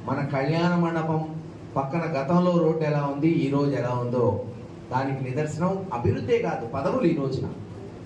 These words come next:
ఈ నియోజకవర్గంలో ఆర్యవైశ్యుల్లో గతంలో తెలుగుదేశంలో ఒకే ఒక్క పదవి, పిడుగురాళ్ల మున్సిపల్ చైర్మన్, ఒకటే ఒక్కటి.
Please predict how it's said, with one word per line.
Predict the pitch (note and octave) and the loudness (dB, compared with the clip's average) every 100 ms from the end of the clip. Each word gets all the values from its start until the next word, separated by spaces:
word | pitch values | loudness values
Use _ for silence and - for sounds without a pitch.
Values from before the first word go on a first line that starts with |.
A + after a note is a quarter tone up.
| - - - - - - - C3+ | -14 -16 -14 -14 -14 -12 -2 6
ఈ | F3 G3 | 6 6
నియోజకవర్గంలో | G3+ A#3 A#3+ G#3+ G#3 F#3+ F#3+ G3+ | 4 2 2 0 -2 0 2 2
ఆర్యవైశ్యుల్లో | F#3+ F3 G3+ F#3 F3+ E3+ F3 E3+ | 4 2 2 2 4 6 6 6
గతంలో | - D#3 D3+ F#3+ F#3+ | 4 0 0 2 2
తెలుగుదేశంలో | F#3 D#3 F3 E3+ E3 E3 D#3+ F3+ | 2 4 6 6 4 2 4 4
ఒకే | C#3 C3+ E3 F3 G3 | 4 0 2 4 4
ఒక్క | G3 E3+ D3+ | 4 2 0
పదవి, | C#3 B2+ B2+ A2+ - - - - - | -2 0 0 -2 -6 -12 -12 -4 4
పిడుగురాళ్ల | D#3 E3+ F3+ D#3+ D3+ D#3 - | 6 8 6 2 2 0 -2
మున్సిపల్ | C3+ D3 C#3+ D#3 D3 B2 | -2 -2 2 4 4 0
చైర్మన్, | B2+ B2+ A#2+ A#2 - - | 0 0 0 -4 -4 -4
ఒకటే | A2+ A#2 C#3 C#3 D#3 | -4 -2 2 4 4
ఒక్కటి. | D3+ A#2+ A#2 G#2+ | 4 2 0 -2